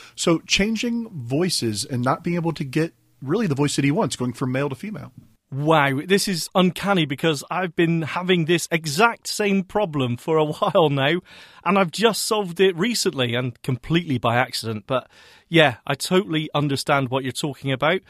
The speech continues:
Speaker 2: The a cappella voices is a separate text-to-speech engine you can install and gives you some extra cool voices you can use. Um, now, you don't need to go into the accessibility settings or the text-to-speech settings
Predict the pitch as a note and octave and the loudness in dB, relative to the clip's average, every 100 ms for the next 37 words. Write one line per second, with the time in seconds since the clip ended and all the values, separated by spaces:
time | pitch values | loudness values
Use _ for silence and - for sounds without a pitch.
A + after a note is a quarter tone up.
0 | - - _ - F3+ - F#3 - F3+ E3 | -20 -20 _ 2 2 2 0 2 2 2
1 | C#3 E3+ D#3+ G3 D#3+ B2+ C3 B2 A2+ - | 2 0 0 -2 -4 -2 0 -2 -4 -6
2 | D3 - D3 - _ _ - F3+ E3 - | -6 -2 -2 -2 _ _ -6 -4 -4 -4
3 | D#3+ - D#3+ - D#3 D3 D3 D3+ - C#3+ | -6 -4 -2 0 0 0 -4 -4 -4 -2
4 | C3 - F3+ A#3 F#3+ - C3+ C#3 - B2+ | -2 0 0 0 -2 -6 -6 -4 -2 -2
5 | A2+ _ _ _ D3 - - C3+ - - | -2 _ _ _ -4 -2 0 -2 -2 0
6 | E3+ C#3+ B2 D3 C3+ C3+ B2 C#3+ C#3 C#3 | 0 0 -2 0 0 -2 -4 -4 -2 -2
7 | E3 C#3 D3+ - _ _ - _ - C#3+ | -2 -4 -8 -12 _ _ -20 _ 0 2
8 | D3 D3 - E3 E3 D#3 D#3+ G#3+ A3 G#3 | 2 0 -4 0 2 2 2 2 2 0
9 | G3+ F#3+ - F3+ E3 D#3 - D3+ D3+ D3 | 0 0 -4 -2 -2 -2 -2 -2 -2 -4
10 | C#3 - D3 - C3+ C#3+ C#3 - D3 C#3+ | -4 -6 -4 -4 -2 -2 -2 0 0 0
11 | C#3 B2+ A#2+ - - - - C#3 - D3+ | -2 -6 -8 -8 -6 -6 -6 -6 -4 -4
12 | C#3+ - - C#3 C3+ B2 A#2+ | -4 -4 0 0 0 -2 -4